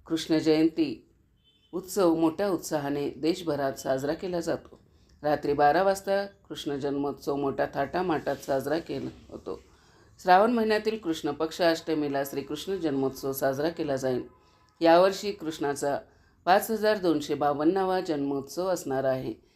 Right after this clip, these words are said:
या दिवशी कृष्णाच्या बालरूपाची पूजा केली जाते. तसेच अनेक मंदिरामध्ये मिठाईचा भोग लावला जातो. या दिवशी काही जण उपवास ठेवतात आणि दुसऱ्या दिवशी सोडतात. उपवास काळात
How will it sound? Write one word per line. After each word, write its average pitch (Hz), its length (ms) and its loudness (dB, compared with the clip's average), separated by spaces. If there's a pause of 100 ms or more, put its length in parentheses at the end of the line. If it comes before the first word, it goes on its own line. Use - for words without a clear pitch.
(200)
या 147 140 0
दिवशी 143 600 -4 (240)
कृष्णाच्या 165 520 2
बालरूपाची 190 680 2
पूजा 143 320 -4
केली 135 300 -8
जाते. 131 520 -8 (600)
तसेच 240 520 0
अनेक 185 340 2
मंदिरामध्ये 156 580 2
मिठाईचा 143 520 -4
भोग 151 260 -2
लावला 156 300 2
जातो. 147 300 -2
या 139 200 -2
दिवशी 135 280 -6
काही 156 320 0
जण 156 180 0
उपवास 147 480 -4
ठेवतात 127 340 -6 (480)
आणि 180 220 2
दुसऱ्या 165 340 0
दिवशी 139 300 -8
सोडतात. 139 440 -4 (360)
उपवास 220 400 2
काळात 180 260 2